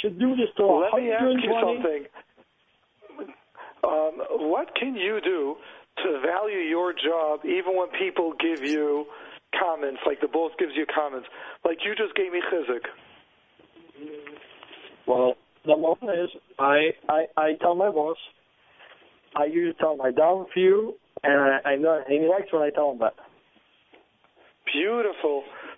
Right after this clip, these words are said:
Speaker 2: So when your boss is mean to you or makes comments to you, like Reb Nissen said, ignore it. And like you say, you daven for him. Wow, and you're giving chizuk. You give me chizuk.
Speaker 1: Yeah.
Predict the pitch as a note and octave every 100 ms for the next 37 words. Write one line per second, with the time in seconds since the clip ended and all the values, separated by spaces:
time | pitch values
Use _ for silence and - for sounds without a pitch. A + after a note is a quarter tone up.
0 | - F#3 E3 F#3 G#3 G3+ G3+ G3+ - E3+
1 | C#3+ E3+ G3 - G#3 G3+ A3 A3 - -
2 | - _ - D#3+ D#3 E3 E3 - F#3 F3
3 | G3 F#3+ - G#3 G#3+ A#3 - - - -
4 | - D#3 D#3 E3+ D#3 F#3+ G3+ G#3 - G#3
5 | G3 E3 D3 D#3+ F3+ F#3+ B3+ - - -
6 | - _ - D#3+ F3 F3 F#3+ - F3 F3
7 | E3+ F3+ G3+ F3 E3 D3 C#3 E3+ F#3 C#3+
8 | C#3+ C#3+ F3 F#3 - G#3 A3 F3+ - E3
9 | G3 E3+ G#3 A#3 G#3 C3 C3 - - _
10 | _ _ _ _ - - - - - F3+